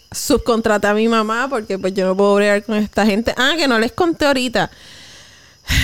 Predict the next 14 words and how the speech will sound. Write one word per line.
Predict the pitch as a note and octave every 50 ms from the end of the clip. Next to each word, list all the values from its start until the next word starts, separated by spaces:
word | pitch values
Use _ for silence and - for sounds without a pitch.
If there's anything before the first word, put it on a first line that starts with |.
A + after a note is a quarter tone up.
| - - C4
Mi | B3+ B3+
mamá | B3 A#3+ C4 C#4+
me | D#4+ D#4+
está | D4+ - A3+
ayudando | B3+ C4+ C4+ C4+ C#4 C#4+ C#4+ C4+ C4+
con | B3 A#3+ A#3
todos | A3 G3+ G#3
los | A3+ C4
contratistas | - B3 B3+ - B3 A#3+ A#3 - B3+ C4 B3+ - - B3 A#3+
y | A#3+
todo | A#3 G3+ F#3+ F#3+
este | G3+ - - B3
asunto | B3 - - C4+ B3+ B3 B3+ B3 - B3 A#3 A#3 A3
de | G#3+ G#3 G#3 G3 F#3+ F#3 F3+ F3 F3